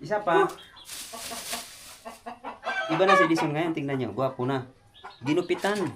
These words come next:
Ginupitan si Edison, eh. Ginupitan ni Idol na Ariel Tubali. Oh, mas gwapo na siya kaysa sa akin. Yan na si Edison ngayon.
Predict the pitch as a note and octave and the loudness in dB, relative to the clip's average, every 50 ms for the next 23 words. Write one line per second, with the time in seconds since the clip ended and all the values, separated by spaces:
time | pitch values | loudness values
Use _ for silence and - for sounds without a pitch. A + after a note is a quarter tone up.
0 | - - - - - - - - - - B2+ C3 C#3+ D3+ D3+ D3+ D#3+ D#3+ - E3+ | -6 -10 -10 -10 -12 -16 -16 -16 -16 -10 -6 -4 -2 -2 0 -2 -2 -2 -2 -2
1 | E3+ E3 - C#3+ D3 C#3+ C3 - D3 D#3 D#3 D3+ D3 D#3 E3 F#3 - - C4+ - | -2 -2 -4 -4 -4 -4 -2 -2 0 2 2 2 2 2 2 0 -4 -6 -10 -12
2 | - - - C#4 - - - C#4 C#4 - - - A#3+ - - - - A#3+ - - | -14 -14 -16 -16 -16 -16 -16 -18 -18 -16 -14 -12 -12 -12 -10 -10 -12 -12 -12 -12
3 | - - - - - - C3 B2+ C3+ B2 C3 B2+ - D3 D3 C#3+ C3+ B2+ B2 - | -18 -20 -20 -14 -8 -4 -2 0 0 0 0 0 0 0 2 2 2 2 2 0
4 | - - - - - - - - - - C#3+ C#3+ C#3+ D3 C3+ C3 B2+ A#2+ B2+ B2+ | -2 -10 -16 -18 -18 -16 -16 -12 -4 0 0 2 4 4 4 4 4 4 4 4
5 | B2+ B2 C3 B2+ A#2 - B2+ A2 A2 A2 A2 B2 B2 A#2+ A2 - - - - - | 4 4 2 2 2 2 2 2 2 2 2 2 0 -2 -4 -8 -10 -10 -10 -10
6 | - - - - - - - _ _ _ _ - - - - - A2 G2+ F#2+ F2+ | -10 -12 -18 -18 -20 -20 -20 _ _ _ _ -20 -20 -14 -8 -6 -4 -4 -4 -6
7 | - - - - - - - _ _ _ _ - A#2 A2 - A#2+ A#2+ C3+ C3+ C3 | -10 -16 -18 -16 -16 -18 -20 _ _ _ _ -4 -4 -4 -4 0 2 2 2 2
8 | - - C#3+ B2+ A#2 - C3 A#2 C3 A#2+ A#2+ A2+ - A2+ - - - C3 B2 A2+ | 2 0 0 0 2 0 -2 0 0 0 0 0 -2 -2 -4 -4 -4 -4 -2 -2
9 | A2+ G#2+ A2 G#2 - G2+ G#2+ G2+ G2 - G#2+ G2 G2 G2 G2 G2+ G2 G2 | -2 -4 -6 -6 -6 -8 -8 -8 -8 -8 -6 -6 -6 -6 -6 -8 -10 -12